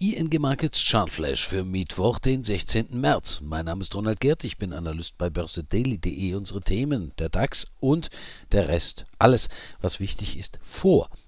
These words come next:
der U-S-Notenbank-Entscheidung, die wir erwarten heute Abend um neunzehn Uhr. In den U S A haben wir ja bereits Sommerzeit, deswegen kommt das Statement eine Stunde früher, als man das so gewohnt ist.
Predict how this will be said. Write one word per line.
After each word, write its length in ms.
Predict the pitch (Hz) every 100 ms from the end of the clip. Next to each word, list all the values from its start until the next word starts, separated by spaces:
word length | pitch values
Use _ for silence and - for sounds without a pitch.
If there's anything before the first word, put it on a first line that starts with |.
| - -
der 260 | 85 76
U-S-Notenbank-Entscheidung, 1400 | 98 87 101 - 90 120 - 110 101 98 104 107 107 110 - - - -
die 200 | - 170
wir 160 | 156 87
erwarten 580 | 104 110 - 139 123
heute 380 | 104 110 - 78 -
Abend 320 | 87 92 90
um 120 | 85
neunzehn 440 | 78 73 - 73 -
Uhr. 220 | 151 185
In 100 | -
den 180 | 123 123
U 120 | 113
S 100 | 101
A 240 | - 104 107
haben 160 | 104
wir 80 | 101
ja 100 | 90
bereits 360 | 90 87 90 98
Sommerzeit, 560 | 98 110 - 117 -
deswegen 500 | 101 - 117 123 117 - - - -
kommt 540 | 110 113 131 - -
das 120 | 120
Statement 680 | - 104 101 113 120 120 -
eine 200 | - 101
Stunde 300 | 104 - 113
früher, 440 | 104 - 135 127 -
als 220 | 107 -
man 160 | 110 107
das 160 | 107
so 240 | - 104 98 - - -
gewohnt 500 | - 113 131 165 139
ist. 380 | - 78 - -